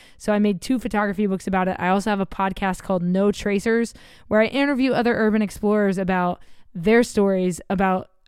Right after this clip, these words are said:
urban exploring, about <laughs> exploring abandoned places. It's pretty wild, and if you're into that kind of stuff, definitely go check out No Tracers. But without further ado, let's get into this episode. Will, please introduce yourself and what it is you do to the Project Freelance audience.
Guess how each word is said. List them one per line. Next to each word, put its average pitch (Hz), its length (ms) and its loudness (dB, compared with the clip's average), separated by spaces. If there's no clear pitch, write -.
urban 190 260 2
exploring, 175 560 -2
about 196 280 0
<laughs> - 20 2
exploring 214 500 -2
abandoned 185 400 0
places. 175 460 -4
It's - 180 -8
pretty 302 240 -2
wild, 220 440 2
and 196 180 -2
if 185 140 -4
you're 214 100 0
into 220 160 0
that 196 160 -2
kind 190 140 -2
of 170 60 -4
stuff, 185 220 -4
definitely 190 400 -2
go 180 140 0
check 180 200 -6
out 175 160 -6
No 175 140 -2
Tracers. 175 560 -6
But 240 280 6
without 220 360 2
further 220 280 4
ado, 208 340 2
let's 208 220 -2
get 214 120 2
into 196 200 2
this 180 180 -2
episode. 185 640 -2
Will, 277 340 0
please 262 200 0
introduce 262 400 0
yourself 285 480 0
and 196 320 0
what 220 220 2
it 277 100 0
is 240 200 0
you 240 120 4
do 220 300 2
to 196 160 -4
the 180 80 -2
Project 190 420 -2
Freelance 190 440 -4
audience. - 560 -4